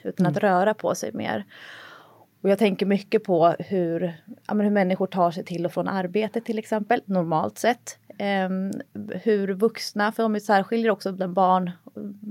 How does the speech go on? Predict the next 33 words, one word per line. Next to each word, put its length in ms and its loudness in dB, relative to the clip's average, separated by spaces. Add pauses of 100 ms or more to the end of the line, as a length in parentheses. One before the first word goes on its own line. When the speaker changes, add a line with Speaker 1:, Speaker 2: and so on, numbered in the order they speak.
(100)
Speaker 1:
vuxna 280 0
målgruppen 440 2
och 80 -2
barnmålgruppen. 880 0 (460)
Hur 440 4
tar 320 2
barnen 440 4
sig 200 2
till 280 -2
och 80 -2
från 380 0
sina 260 -6
träningspass? 920 -2 (100)
Skjutsar 400 -4
föräldrarna 500 2
med 200 -4
bil? 380 -2 (800)
Ehm, 520 -2 (100)
så 120 -6
jag 220 8
är 40 6
ju 100 2
väldigt 380 2
intresserad 600 2
av 160 6
hur 220 0
miljön 640 2
ser 160 -2
ut 300 2
som 340 0
individerna 720 0
vistas 440 -2
i. 260 -4